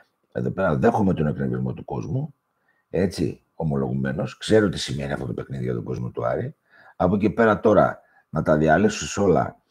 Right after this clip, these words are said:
και να πεις, να φύγουν όλοι και να κάνουν όλοι, δεν μπορεί να γίνει αυτό. Με αυτούς τους παίκτες θα πας μέχρι το τέλος. Έδειξαν ότι είναι καλή ομάδα. Σήμερα δεν κάναν τίποτα καλά. Ήταν το χειρότερο παιχνίδι, για πολλούς και διάφορους λόγους. Και συνεχίζεις. Δεν μπορείς να κάνεις κάτι άλλο αυτή τη στιγμή.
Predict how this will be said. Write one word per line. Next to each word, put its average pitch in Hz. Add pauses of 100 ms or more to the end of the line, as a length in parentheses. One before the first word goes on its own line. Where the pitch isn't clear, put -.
(420)
και 90
να 80
πεις, -
να 78
φύγουν 95
όλοι 101
και 87
να 85
κάνουν 98
όλοι, 110
δεν 101
μπορεί 78
να 65
γίνει 53
αυτό. - (580)
Με -
αυτούς 117
τους -
παίκτες 85
θα 80
πας 64
μέχρι 62
το -
τέλος. - (420)
Έδειξαν 101
ότι 87
είναι 98
καλή 76
ομάδα. 92
Σήμερα 98
δεν 76
κάναν 78
τίποτα 87
καλά. 78 (260)
Ήταν 80
το -
χειρότερο 78
παιχνίδι, 131 (360)
για 80
πολλούς 73
και 71
διάφορους 57
λόγους. 123 (1080)
Και 120
συνεχίζεις. 113
Δεν 107
μπορείς 120
να 95
κάνεις 69
κάτι -
άλλο 55
αυτή 53
τη 55
στιγμή. 120